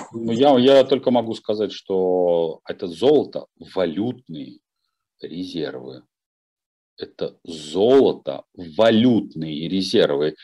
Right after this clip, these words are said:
Это не золото-рублёвые резервы. Ваша резаная бумажка, валюта находится и является собственностью этих ребят. И какой её курс по отношению к тем или иным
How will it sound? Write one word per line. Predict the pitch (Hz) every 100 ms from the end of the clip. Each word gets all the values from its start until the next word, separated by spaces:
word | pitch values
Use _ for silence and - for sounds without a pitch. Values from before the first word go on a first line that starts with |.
| -
Это | 101 -
не | 113
золото-рублёвые | 104 120 123 113 117 113 87 135 143 76 73 _ _
резервы. | 80 78 80 - 104 - - 139 - - - _ -
Ваша | 98 -
резаная | 98 90 82 80
бумажка, | 98 180 - - - _ _ _ -
валюта | 95 175 101
находится | 78 76 90 73 - - - _ _ _ -
и | 90
является | 95 92 80 76 - - 73 65
собственностью | - - - - - 73 - -
этих | 110 98 -
ребят. | 85 80 67 _ _ _ _
И | -
какой | - 107 120 120
её | 85 90
курс | - 165 190 - -
по | -
отношению | - 92 - 90 82 78 76
к | - 120 - - _ -
тем | - 92 87 85
или | 85 90
иным | 87 80